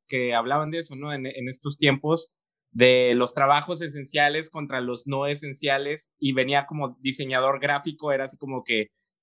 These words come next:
el más menos esencial, o sea, <laughs> es como que... y, y, y lees los comentarios y lo, bueno, pero un diseñador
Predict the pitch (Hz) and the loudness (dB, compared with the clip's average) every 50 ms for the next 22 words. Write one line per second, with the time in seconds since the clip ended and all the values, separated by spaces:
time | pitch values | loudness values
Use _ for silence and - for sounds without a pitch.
0 | _ _ 160 143 151 147 139 143 165 180 208 233 220 - - - - 156 160 165 | _ _ 6 6 8 6 6 6 4 4 4 2 0 -4 -10 -8 -2 0 2 2
1 | 170 180 190 185 190 160 143 147 131 123 147 143 135 123 120 113 _ _ _ _ | 4 2 2 0 0 -2 -4 -4 -6 -6 -2 -2 -2 -2 -4 -8 _ _ _ _
2 | - - 135 127 123 120 120 - - _ _ _ - 135 - _ - - - 147 | -10 -2 0 2 4 4 2 0 -4 _ _ _ -14 -14 -12 _ -12 -4 -2 -2
3 | 131 127 117 120 - - - - - - - _ _ - - - - - 170 202 | -2 -2 -4 -6 -8 -14 -20 -20 -20 -20 -20 _ _ -20 -20 -18 4 8 8 8
4 | 233 214 226 214 220 190 202 214 202 220 220 220 226 254 269 262 262 269 240 220 | 10 8 6 6 4 4 2 2 2 2 2 4 6 6 4 6 4 2 2 2
5 | 196 190 233 226 226 220 214 175 185 180 165 156 143 - - 151 170 185 175 160 | 2 4 4 4 4 4 2 2 2 2 2 2 0 -2 -4 -6 -6 -6 -8 -12
6 | 143 _ 147 151 151 151 151 147 175 180 185 190 175 156 139 131 131 131 143 151 | -10 _ -8 -8 -8 -8 -8 -8 -8 -6 -6 -6 -4 -2 -2 0 2 2 2 2
7 | 151 160 - | 0 -2 -10